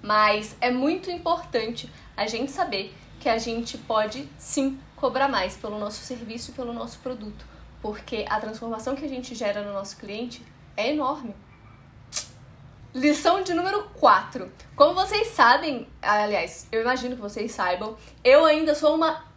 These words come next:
eu presa, ou seja, sou eu presa no meu trabalho. Eu faço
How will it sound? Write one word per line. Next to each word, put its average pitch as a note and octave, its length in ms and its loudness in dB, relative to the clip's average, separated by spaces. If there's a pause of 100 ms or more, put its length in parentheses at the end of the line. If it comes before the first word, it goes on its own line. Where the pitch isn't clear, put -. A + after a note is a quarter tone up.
eu D4 240 8
presa, G3+ 580 -4
ou C4+ 180 2
seja, G3+ 460 -4
sou B3 400 4
eu C#4 240 8 (300)
presa C4+ 340 4
no C#4+ 80 0
meu C#4+ 180 4
trabalho. C#4 440 2
Eu G#3+ 80 -8
faço D4+ 400 2